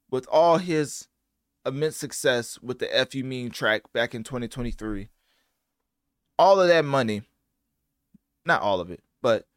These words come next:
splits of the profits from that success has been going to, ah, you guessed it, the rapper Young Thug, who created the label that he's under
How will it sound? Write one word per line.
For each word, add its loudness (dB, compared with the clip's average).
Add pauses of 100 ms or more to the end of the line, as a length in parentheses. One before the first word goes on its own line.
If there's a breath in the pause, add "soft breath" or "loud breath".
(760)
splits -2 (400)
of 4 (200)
the 0 (100)
profits 0
from -2
that 2
success -6 (300)
has 2
been -4
going -2
to, -8 (800)
ah, 4
you -4
guessed -14
it, -14 (340)
the -12
rapper 2
Young 0
Thug, -6 (160)
who 0 (260)
created -2
the -2
label 2
that 0
he's -6
under 0